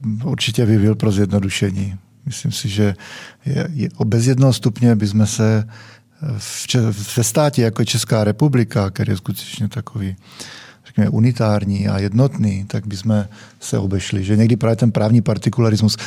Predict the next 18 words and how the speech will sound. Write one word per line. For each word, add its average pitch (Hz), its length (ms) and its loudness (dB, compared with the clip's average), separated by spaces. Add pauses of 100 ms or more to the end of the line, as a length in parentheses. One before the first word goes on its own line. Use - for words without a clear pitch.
a - 100 0
ten 120 180 2
jsem 104 180 4
zažil 107 460 4 (300)
jako - 220 0
advokát, 98 520 0 (460)
když 110 120 0
se 107 200 2
v 90 100 -4
Olomouci 110 400 2
rozhodovalo 107 420 4
jinak 107 200 4
než 98 140 -2
v - 40 -16
Praze, 123 360 0 (1300)
třeba 101 280 -2
směnečné 101 520 2
právo 95 440 0